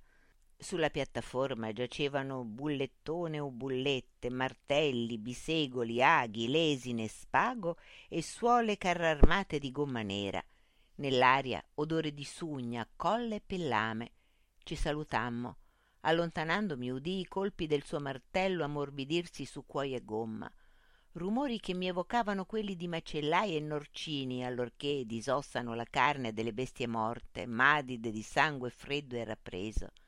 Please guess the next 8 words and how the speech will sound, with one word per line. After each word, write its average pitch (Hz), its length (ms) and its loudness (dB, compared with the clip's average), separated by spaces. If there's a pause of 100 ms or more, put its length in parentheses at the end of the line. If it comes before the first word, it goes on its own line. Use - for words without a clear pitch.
(720)
Già 151 320 10
allora 135 360 4
provavo 120 400 0
avversione 117 760 -2
a 107 60 -8
cibarmi 113 480 -4
di 107 160 -8
carne, 110 560 0